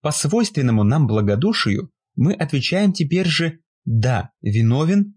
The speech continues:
но без предумышления», и надеемся, что дальнейшее изложение обстоятельств подтвердит наш приговор без всякой отмены. В одном месте своей книги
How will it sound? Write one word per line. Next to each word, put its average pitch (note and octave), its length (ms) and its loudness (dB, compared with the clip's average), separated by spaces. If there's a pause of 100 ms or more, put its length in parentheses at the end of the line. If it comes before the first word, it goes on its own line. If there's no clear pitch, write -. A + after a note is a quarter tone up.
но A2+ 540 0
без A2+ 320 -2
предумышления», G#2 840 0 (220)
и B2+ 80 2
надеемся, E3+ 560 0
что - 180 -4
дальнейшее C3 840 0
изложение A2+ 600 2
обстоятельств G#2 800 -4
подтвердит A#2+ 720 -2
наш D3 200 -2
приговор B2 500 -2
без A#2 180 -2
всякой B2+ 400 -6
отмены. C#3+ 580 -2 (840)
В G#2+ 100 -4
одном G3+ 300 4
месте F#3+ 360 0
своей C#3 340 0
книги E3 600 -2